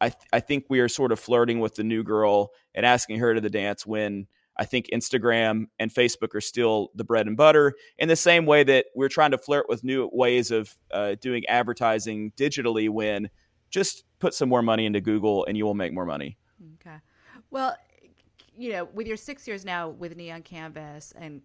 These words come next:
Speaker 2: kinda growing that, what are those, how has digital marketing changed, um, and what excites you about where it is today?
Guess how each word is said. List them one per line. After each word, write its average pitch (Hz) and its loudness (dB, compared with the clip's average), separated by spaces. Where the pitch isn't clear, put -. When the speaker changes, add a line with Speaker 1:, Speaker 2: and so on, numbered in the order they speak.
Speaker 2:
kinda 151 -16
growing 156 -16
that, 165 -8
what 262 -8
are 196 -4
those, 165 -8
how 247 -4
has 208 -6
digital 175 -12
marketing 156 -12
changed, 143 -14
um, 139 -10
and 160 -14
what 175 -6
excites 156 -14
you 160 -14
about 117 -12
where 147 -10
it 131 -12
is 110 -16
today? 76 -10